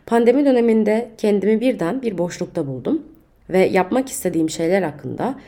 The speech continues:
defalarca düşünme fırsatı buldum. Üstüne en çok düşündüğüm konuysa bir L G B T İ artı özne olup neden aktivizmin içinde daha aktif bir rol almamış olmam oldu. Aktivizme daha somut bir şekilde dahil olma isteğim,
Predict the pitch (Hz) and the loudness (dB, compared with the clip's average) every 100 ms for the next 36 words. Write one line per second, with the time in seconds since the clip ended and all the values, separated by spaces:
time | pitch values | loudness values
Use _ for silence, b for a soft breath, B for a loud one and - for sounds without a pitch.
0 | B - 202 226 214 165 160 214 170 175 | B -2 0 2 2 2 2 0 0 -4
1 | 165 160 143 143 135 131 131 - 139 - | -4 -4 -8 -8 -8 -8 -8 -8 -10 -12
2 | - _ _ _ _ _ B B B B | -20 _ _ _ _ _ B B B B
3 | 214 214 294 320 370 349 - 180 - 208 | -4 0 4 8 8 4 -6 -6 0 2
4 | 190 220 226 190 233 233 - 135 226 - | 4 2 2 2 0 -2 -6 -6 -6 -14
5 | - 226 226 185 185 185 185 190 254 262 | 0 0 4 4 4 4 4 2 4 2
6 | 202 160 147 - 135 147 190 214 143 139 | 4 0 -2 -4 -2 -2 0 0 0 -4
7 | - B B - 180 277 285 - 190 165 | -8 B B -2 2 4 2 0 -2 -2
8 | 151 151 139 139 139 131 208 - 208 220 | -2 -2 -2 -2 -4 -2 -2 0 -2 0
9 | 208 - - - 147 156 254 208 170 139 | -2 -4 -8 -4 -2 0 2 2 0 -2
10 | 139 131 131 127 123 123 131 135 - _ | -6 -8 -8 -8 -8 -8 -12 -14 -18 _
11 | _ b b b b 208 208 302 370 339 | _ b b b b -4 2 6 6 6
12 | 349 277 302 330 262 320 320 208 - 170 | 6 4 4 2 4 4 4 0 2 -4
13 | 143 156 160 160 196 214 165 143 139 - | -2 -2 0 0 2 0 0 -2 -4 -6
14 | 120 175 311 | -4 -2 -4